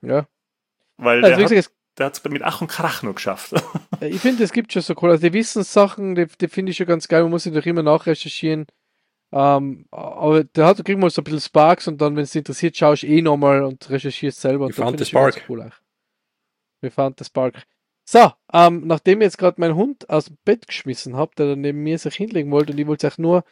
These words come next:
Speaker 1: äh, aus dem Bett bitten, ähm,
Speaker 2: Heb sie mal in die
Speaker 1: irgendwie
Speaker 2: Kamera, heb die, heb die Doffe mal in die Kamera.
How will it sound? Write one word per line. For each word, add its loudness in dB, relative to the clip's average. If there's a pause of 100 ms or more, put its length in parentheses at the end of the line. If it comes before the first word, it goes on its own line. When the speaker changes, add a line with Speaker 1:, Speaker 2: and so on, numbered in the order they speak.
(440)
Speaker 1:
äh, -4
aus -4
dem -12
Bett -2 (100)
bitten, -6 (240)
ähm, 4
Speaker 2:
Heb 0
sie 2
mal 4
in 4
die 2
Speaker 1:
irgendwie -2
Speaker 2:
Kamera, 2
heb -2
die, 4
heb 0
die -4
Doffe 0
mal 0
in 0
die -4
Kamera. -6